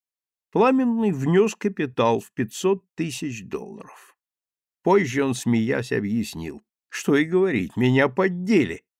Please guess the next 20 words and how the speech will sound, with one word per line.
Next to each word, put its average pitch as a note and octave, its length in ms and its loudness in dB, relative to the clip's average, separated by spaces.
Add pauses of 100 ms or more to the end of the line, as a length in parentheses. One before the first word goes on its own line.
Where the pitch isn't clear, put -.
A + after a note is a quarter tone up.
но D#3 160 4
тут A3+ 360 2
действовал F3 640 2
не F3+ 200 2
столько A#3+ 460 -2
сам C3+ 300 2
Хольцорти, C3+ 960 0 (140)
сколько A3 400 2
эти G3 300 6
его E3 240 4
проклятые F3 760 0
цыплята F3+ 600 0
и B2 60 4
фруктовые E3+ 760 2
деревья. B2 560 -2 (1040)
Все A3+ 220 2
же C4+ 100 -4
урок G#3 480 2
был F#3 240 -2
хороший. - 800 -8